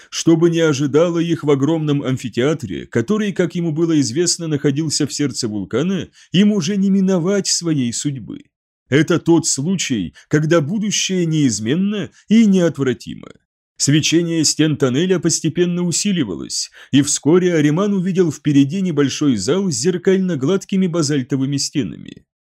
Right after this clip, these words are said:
Там их ждали сервиторы с прохладительными напитками, а вдоль стен стояли мягкие кресла. «Это будут твои личные покои на время перерывов в работе конклава»,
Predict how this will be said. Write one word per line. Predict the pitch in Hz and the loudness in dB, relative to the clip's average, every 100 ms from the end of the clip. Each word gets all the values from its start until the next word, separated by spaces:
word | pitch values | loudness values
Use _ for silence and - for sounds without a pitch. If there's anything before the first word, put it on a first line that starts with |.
| _ | _
Там | 165 202 | 2 2
их | 175 | 2
ждали | 120 135 156 | 0 0 2
сервиторы | 139 139 113 110 117 165 | 2 0 -2 -2 0 0
с | 170 | 0
прохладительными | 180 - 180 185 170 165 160 | -2 0 0 -2 -4 -6 -4
напитками, | 165 151 170 - 139 117 78 - - | -4 -4 -6 -4 -2 -2 -6 -12 -6
а | 120 131 | 0 0
вдоль | 117 139 | 2 2
стен | 110 - 143 170 107 - _ | 2 0 2 2 0 -10 _
стояли | - - 156 226 214 | -4 2 2 2 0
мягкие | 196 175 156 - 147 135 | -2 -2 -4 0 0 0
кресла. | 98 65 - - - - _ _ _ - | -2 -8 -10 -12 -18 -18 _ _ _ -2
«Это | 151 175 196 | 0 0 0
будут | 220 214 - | -2 -4 0
твои | 190 196 | 2 2
личные | 196 196 190 180 | 0 -4 -2 0
покои | 165 147 180 214 214 | 0 0 0 -2 0
на | 190 | 0
время | 180 180 160 | 0 0 2
перерывов | 143 135 135 196 196 175 | 2 2 2 0 -2 0
в | |
работе | 185 175 165 160 | 2 2 2 0
конклава», | 147 139 110 80 57 50 | 0 -2 -4 -4 -6 -12